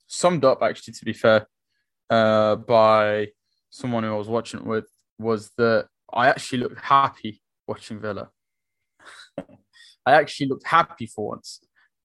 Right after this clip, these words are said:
watching the game, um, which is true, actually. Like, I enjoyed it. I enjoyed watching us. I think for the last few months or so,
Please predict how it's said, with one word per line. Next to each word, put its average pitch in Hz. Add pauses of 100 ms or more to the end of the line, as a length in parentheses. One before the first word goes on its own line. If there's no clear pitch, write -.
watching 120
the 107
game, 110 (760)
um, 113 (240)
which 165
is 165
true, 226 (340)
actually. 120 (260)
Like, 139
I 156
enjoyed 170
it. 113
I 143
enjoyed 147
watching 135
us. 107 (260)
I 131
think 156
for 160
the 156
last 160
few 147
months 139
or 131
so, 110